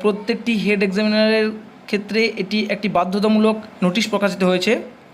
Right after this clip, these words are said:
যেটিতে বলা হয়েছে, "Online verification of marks for selected candidates of মাধ্যমিক পরীক্ষা দু হাজার চব্বিশ।" কিছু নির্দিষ্ট পরীক্ষার্থীর মার্কসকে পুনরায় ভেরিফাই করতে বলা হয়েছে।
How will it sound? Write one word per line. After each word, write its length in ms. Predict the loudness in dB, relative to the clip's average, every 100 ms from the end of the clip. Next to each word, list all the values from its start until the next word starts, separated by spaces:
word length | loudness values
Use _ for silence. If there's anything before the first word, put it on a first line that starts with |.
| -20 -20 -16 -4
যেটিতে 600 | -2 0 0 0 0 2
বলা 240 | 2 2
হয়েছে, 520 | 2 0 0 0 0 -2 -10 -20 -6
"Online 480 | 0 2 2 2 2
verification 500 | 2 2 0 0 0
of 120 | 0
marks 540 | 2 2 0 -2 -6 -2
for 300 | -2 -2 -4
selected 500 | 0 0 0 -2 -2 -6 -8 -2
candidates 540 | 0 0 0 0 -4 0
of 140 | 2 2 0
মাধ্যমিক 440 | -2 2 0 2
পরীক্ষা 360 | 0 0 0 0
দু 120 | 0
হাজার 160 | 0
চব্বিশ।" 380 | 0 -2 -4 -8 -12 -20 -20 -20 -6
কিছু 500 | -4 -2 0 2 2
নির্দিষ্ট 500 | 2 0 -2 -2 -2
পরীক্ষার্থীর 800 | -2 -2 -2 -2 -4 -4 -4 0
মার্কসকে 520 | 2 0 -2 -4 -4
পুনরায় 500 | -2 0 2 2 2
ভেরিফাই 360 | 0 0 0 0
করতে 220 | 0 2
বলা 200 | 2 2
হয়েছে। 260 | 0 -6